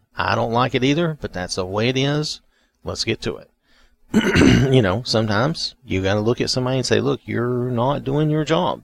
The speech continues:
You, you are not doing it. So, you know, I don't wanna be mean or cruel to you. We've given you opportunities, but you're not doing it.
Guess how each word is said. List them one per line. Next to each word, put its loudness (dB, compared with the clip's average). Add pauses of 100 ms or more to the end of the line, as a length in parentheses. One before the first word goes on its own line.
You, -4
you -4
are 0
not -2
doing -4
it. -8
So, -2 (560)
you -2
know, -4
I -4
don't -4
wanna -4
be 0
mean 2
or 0
cruel 2
to -2
you. 2
We've -2
given -2
you 0
opportunities, -2
but -8
you're -2
not 2
doing 0
it. 0